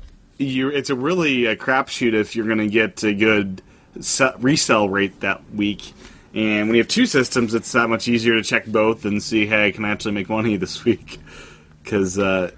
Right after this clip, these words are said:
if you miss out, you miss out. Uh, you get a total of, I think, like, twelve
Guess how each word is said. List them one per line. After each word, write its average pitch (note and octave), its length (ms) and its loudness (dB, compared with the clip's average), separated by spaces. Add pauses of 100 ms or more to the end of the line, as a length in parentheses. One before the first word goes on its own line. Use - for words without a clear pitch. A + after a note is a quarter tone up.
(140)
if - 100 -14
you G#2 60 -2
miss B2 240 2
out, B2 340 4
you G#2 160 0
miss A2 200 -2
out. G2+ 380 2
Uh, F#2+ 300 -2 (680)
you A2+ 120 0
get A#2 120 4
a A2 60 0
total A#2 380 4
of, G#2 60 2
I G#2 160 4
think, G#2 200 -2
like, G2 160 0
twelve A2 800 2